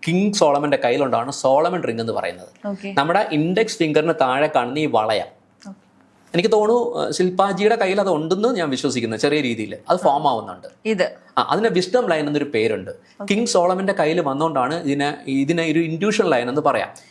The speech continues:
Speaker 1: ഈ ലൈൻ വന്നു കഴിഞ്ഞാൽ മൂന്ന് കാര്യങ്ങളിൽ ഏതെങ്കിലും ഒന്ന് സംഭവിക്കും, അല്ലെങ്കിൽ മൂന്ന് വേണമെങ്കിലും സംഭവിക്കാം. First, the person became the husband and wife of a intercaste or interreligion woman or me-, uh, per-,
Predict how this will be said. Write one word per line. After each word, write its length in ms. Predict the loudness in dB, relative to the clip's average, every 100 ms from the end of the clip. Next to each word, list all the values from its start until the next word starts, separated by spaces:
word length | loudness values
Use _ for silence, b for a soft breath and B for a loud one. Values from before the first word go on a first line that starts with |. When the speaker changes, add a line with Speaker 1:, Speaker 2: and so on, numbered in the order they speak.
| B
Speaker 1:
ഈ 180 | 0 2
ലൈൻ 260 | 2 0 -2
വന്നു 160 | -2
കഴിഞ്ഞാൽ 180 | 0 0
മൂന്ന് 260 | 0 0 0
കാര്യങ്ങളിൽ 720 | 0 0 -2 -2 0 0 -2 0
ഏതെങ്കിലും 380 | 0 2 0
ഒന്ന് 140 | 0 -2
സംഭവിക്കും, 480 | -4 -2 -2 -4 -12 -16 _
അല്ലെങ്കിൽ 200 | -2 0
മൂന്ന് 220 | 0 0
വേണമെങ്കിലും 320 | 0 -2 -2 -2
സംഭവിക്കാം. 460 | -2 -2 -2 -8 -4 0
First, 280 | 0 -2 -4 -8 b b b
the 100 | 0 2
person 260 | 2 2 0 0
became 460 | 0 -2 -4 -12 _ -2
the 100 | 0
husband 380 | 2 0 -2 0
and 120 | 0
wife 260 | 2 0 0
of 120 | -2
a 80 | -2
intercaste 440 | -4 -6 0 0 0
or 60 |
interreligion 500 | -2 -2 -2 -2 -2 -4 -6
woman 240 | -4 0
or 120 | 0 -2 -10 _ _ _ _ _ _ _ _ -4
me-, 200 | -2 0
uh, 160 | -2
per-, 420 | 2 2 2 0